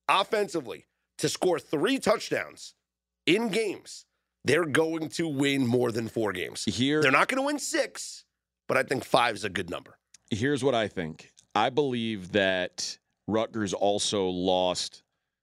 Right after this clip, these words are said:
Speaker 2: one of their most important players this offseason.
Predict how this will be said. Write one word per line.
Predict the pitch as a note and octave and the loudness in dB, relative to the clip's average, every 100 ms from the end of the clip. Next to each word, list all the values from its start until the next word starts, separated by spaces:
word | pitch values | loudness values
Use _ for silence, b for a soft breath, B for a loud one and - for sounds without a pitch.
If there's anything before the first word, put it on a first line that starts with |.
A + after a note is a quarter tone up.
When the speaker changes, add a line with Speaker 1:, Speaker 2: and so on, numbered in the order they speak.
| _ _ _ _ _ _ _ | _ _ _ _ _ _ _
Speaker 2:
one | F#2+ G2+ A#2 A#2+ | -6 0 0 0
of | F#2+ | -2
their | G#2+ | -2
most | G2+ G#2 G2+ G2+ | 0 0 -2 -6
important | F2 - G2 F2 F2 | -8 -4 -6 -6 -8
players | F2+ E2 D2+ D2+ - - _ _ | -4 -4 -4 -8 -12 -16 _ _
this | D#2+ - | -8 -4
offseason. | D2+ C#2+ E2 D#2+ D2+ D2+ | -4 -6 -10 -10 -10 -12